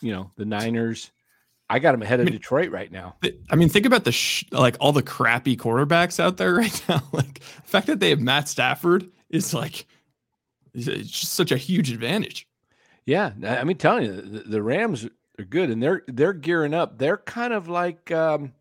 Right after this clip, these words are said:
Speaker 1: you know, a team similar to, um, the Niners when they rebuilt and just getting their guys. I mean, they got, I mean, Kyren Williams might be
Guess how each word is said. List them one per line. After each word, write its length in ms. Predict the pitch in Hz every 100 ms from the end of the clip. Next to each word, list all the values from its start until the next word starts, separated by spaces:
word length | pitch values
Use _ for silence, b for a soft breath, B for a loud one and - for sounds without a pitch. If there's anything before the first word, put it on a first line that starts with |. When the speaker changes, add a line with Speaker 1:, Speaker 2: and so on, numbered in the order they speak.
| _ _ _ _ _ _ _ _ _ _ _ _ -
Speaker 1:
you 100 | 143
know, 440 | 139 143 139 113 _ - - _ _ -
a 60 | -
team 460 | - 165 156 143 -
similar 520 | - - 156 147 135
to, 600 | 131 - 139 135 127 123 - -
um, 500 | 110 107 104 101 104 _ _ _ _ _ _ _ _
the 120 | 113 113
Niners 560 | 117 135 139 113 - - _ _ _ _ _ -
when 340 | 127 139 127
they 120 | 120
rebuilt 600 | 110 117 107 120 143 - - _ _
and 460 | 113 107 107 104 101 _ _ _ _ _ _ _ _ _ -
just 240 | 117 -
getting 240 | 131 143 131
their 80 | 117
guys. 420 | 120 123 143 120
I 60 |
mean, 300 | 110 107 104 98 b b b
they 100 | 117
got, 220 | 117 104 _ _ _ _ _ _ _ -
I 60 | 104
mean, 260 | 101 95 - _
Kyren 400 | - 160 202 120
Williams 440 | 127 165 123 110
might 240 | 120 120 113
be 360 | 123 120 107